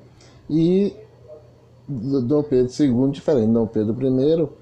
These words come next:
ele dividiu o go-, a seu, seu governo, né, o seu império. É, e durante quatro anos ele governava com o Partido Conservador tem-, ao lado dele. Nos quatro anos seguintes, o Partido Conservador abria mão do po-,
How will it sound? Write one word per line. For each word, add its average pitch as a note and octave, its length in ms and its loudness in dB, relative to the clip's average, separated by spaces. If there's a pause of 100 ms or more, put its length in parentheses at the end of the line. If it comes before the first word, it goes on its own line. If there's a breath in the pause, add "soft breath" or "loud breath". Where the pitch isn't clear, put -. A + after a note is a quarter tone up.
(340 loud breath)
ele F#3+ 280 0
dividiu G3 580 0
o D#3+ 40 2
go-, C3+ 420 0
a A#2+ 260 -4
seu, A#2 340 -2
seu B2 220 -2
governo, G2+ 580 -2 (200)
né, F#2+ 180 -4
o A2+ 80 -2
seu A#2+ 180 -4
império. A2 600 -2 (1600 loud breath)
É, C3 320 0
e B2+ 180 -2
durante D3+ 380 0
quatro E3 380 -2
anos G#2 520 -4 (380)
ele B2+ 300 0
governava A2 880 -2
com A#2+ 220 -2
o A2+ 40 -2
Partido A2+ 400 -4
Conservador G#2 960 -2
tem-, G2+ 500 -4
ao A2+ 140 -2
lado A2 300 -2
dele. C#3 420 -2 (380 loud breath)
Nos C3+ 140 -6
quatro D#3+ 340 2
anos B2+ 260 0
seguintes, D#3 540 0
o - 20 -10
Partido C#3+ 320 -2
Conservador A#2+ 720 0
abria A#2 340 2
mão G#2 260 0
do A#2 120 0
po-, B2 340 -2